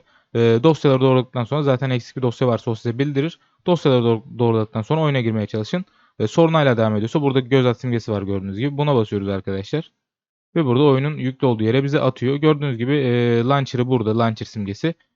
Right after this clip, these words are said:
Geliyorsunuz buna sağ tık yapıyorsunuz, özellikler diyorsunuz. Ve buradaki uyumlu kısmına gelip buradaki bakın bu programı yönetici olarak çalıştırı tıklayıp uygula tamam diyorsunuz ve oyuna girmeye çalışıyorsunuz. Hatta oyuna girmeye şöyle World War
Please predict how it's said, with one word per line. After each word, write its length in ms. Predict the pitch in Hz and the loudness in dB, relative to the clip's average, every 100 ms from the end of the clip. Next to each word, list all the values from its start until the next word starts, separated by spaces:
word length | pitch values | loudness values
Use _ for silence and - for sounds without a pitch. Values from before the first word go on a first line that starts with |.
| _ | _
Geliyorsunuz 440 | 170 165 - 113 | 2 2 0 -2
buna 100 | 110 | -2
sağ 220 | 110 143 143 | 0 0 0
tık 160 | 131 | -2
yapıyorsunuz, 460 | 131 123 113 151 151 | -2 -2 -2 -4 0
özellikler 600 | 135 123 107 - 101 104 | 0 2 0 -4 -12 -4
diyorsunuz. 440 | 135 - 151 160 _ _ _ _ | -4 -4 -8 -10 _ _ _ _
Ve 100 | 175 | 2
buradaki 280 | 165 123 123 | 4 4 2
uyumlu 320 | 143 143 135 | 0 0 -4
kısmına 280 | - - 107 | -8 -6 -4
gelip 340 | 127 156 - | -2 -2 0
buradaki 380 | 180 147 113 143 | 2 2 0 0
bakın 300 | 131 - 139 | -2 -2 -6
bu 40 | 139 | 0
programı 380 | 139 113 113 | 2 2 0
yönetici 260 | 120 117 117 | 0 0 0
olarak 140 | 104 | 0
çalıştırı 380 | - 123 107 107 | 0 -2 -2 -6
tıklayıp 420 | - 147 - 151 - | -8 -10 -4 -4 0
uygula 400 | 156 135 107 101 | 2 2 2 -2
tamam 320 | 139 147 147 | -2 -2 -2
diyorsunuz 360 | 135 - 143 | -4 -2 0
ve 160 | 123 160 - _ _ _ | 0 0 -4 _ _ _
oyuna 280 | 147 143 120 | 2 2 0
girmeye 280 | 113 147 | -2 -2
çalışıyorsunuz. 540 | 147 147 120 110 139 147 | 0 0 0 -4 -6 -2
Hatta 240 | 143 - | -2 0
oyuna 240 | 120 139 127 | -2 0 0
girmeye 300 | 113 131 139 | 0 -2 -4
şöyle 240 | 127 117 | -2 -2
World 260 | 120 120 120 | 0 -2 0
War 200 | 120 | -2